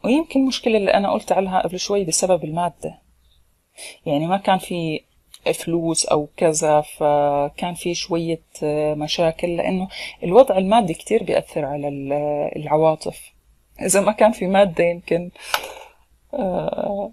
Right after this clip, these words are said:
يعني تسوء الأمور، بس الحمد لله شايفة، آه، وفرة، آه، مالية.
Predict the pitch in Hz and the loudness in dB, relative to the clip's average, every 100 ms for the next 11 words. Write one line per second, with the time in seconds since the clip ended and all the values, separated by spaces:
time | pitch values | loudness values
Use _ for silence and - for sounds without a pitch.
0 | _ - - 156 165 - 185 175 160 160 | _ -4 2 2 2 2 2 4 0 0
1 | 202 233 - - 180 180 165 160 165 175 | 0 2 0 0 -2 -2 0 2 2 0
2 | 165 - 156 - 156 151 147 170 - - | -2 0 -2 0 -2 0 0 -2 -2 0
3 | 156 156 - - - - 156 151 151 147 | 0 0 -6 -20 -20 -12 -6 -2 -2 -2
4 | 151 160 175 170 156 156 254 | -2 0 2 0 -2 0 -2